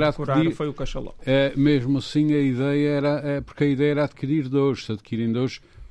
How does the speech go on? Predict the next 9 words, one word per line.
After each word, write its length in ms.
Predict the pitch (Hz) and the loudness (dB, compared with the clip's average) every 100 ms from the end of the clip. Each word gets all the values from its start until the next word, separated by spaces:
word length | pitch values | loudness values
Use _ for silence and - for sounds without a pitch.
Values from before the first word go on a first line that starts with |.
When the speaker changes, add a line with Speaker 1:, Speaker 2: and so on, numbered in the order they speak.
| - | -8
Speaker 1:
previsivelmente 800 | 117 95 95 117 113 110 120 107 | -6 -6 -4 -2 -2 -2 -2 -4
daria 400 | 123 120 123 127 - 120 | -4 -2 -2 -2 -6 -8
mais 280 | 113 110 101 | -6 -6 -6
de 60 | 104 | -8
oitenta 320 | 98 101 101 | -6 -6 -6
milhões 440 | 101 104 101 - 110 | -6 -6 -8 -12 -14
de 100 | 95 | -10
buraco, 520 | 104 104 90 - 85 | -8 -8 -10 -14 -14
não 220 | 87 110 | -12 -12